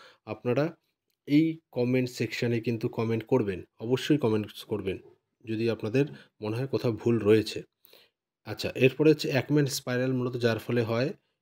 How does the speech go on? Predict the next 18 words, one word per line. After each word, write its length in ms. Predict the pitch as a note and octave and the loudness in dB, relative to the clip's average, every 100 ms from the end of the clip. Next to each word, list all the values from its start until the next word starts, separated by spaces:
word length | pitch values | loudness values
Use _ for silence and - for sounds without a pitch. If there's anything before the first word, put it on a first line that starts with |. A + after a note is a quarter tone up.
| _ | _
এটা 160 | A#2+ B2+ | 2 2
হচ্ছে 200 | B2+ C3+ | 4 0
বায়ুর 440 | A2 A2 A#2+ D3 | 2 4 4 4
ঘর্ষণ, 480 | C3 G#2 - - F2+ - _ _ _ _ - | 0 -4 -4 -8 -8 -10 _ _ _ _ -2
ঠিক 100 | D3+ | 0
আছে? 280 | D3+ G#2 - _ _ _ | 2 -2 -4 _ _ _
তবে 140 | B2 C3+ | 0 4
কোর্লিস 420 | C#3 C#3 D3+ C3+ | 8 8 8 6
বল 220 | D3 D3 | 4 4
হওয়ার 180 | B2+ B2+ | 4 0
সম্ভাবনা 420 | - B2+ C3+ C#3+ | 2 2 4 4
রয়েছে, 640 | B2+ B2 A2+ C3 - B2 | 4 2 4 2 2 0
এটা 360 | A#2+ C#3+ B2+ C3 | 2 2 4 4
একদম 200 | A#2+ C3 | 4 0
পরিষ্কার, 560 | B2+ B2+ - - C#3+ C3+ | 0 -2 -2 -2 0 0
উম, 380 | B2+ _ - A2+ | -6 _ -12 -6
আহ, 440 | A2+ A2+ A2 A2 A2 - _ _ - | -4 -2 -2 -2 -4 -8 _ _ -6
যদিও 640 | G#2 A#2+ C3 C3 B2+ B2 | 0 2 6 6 6 2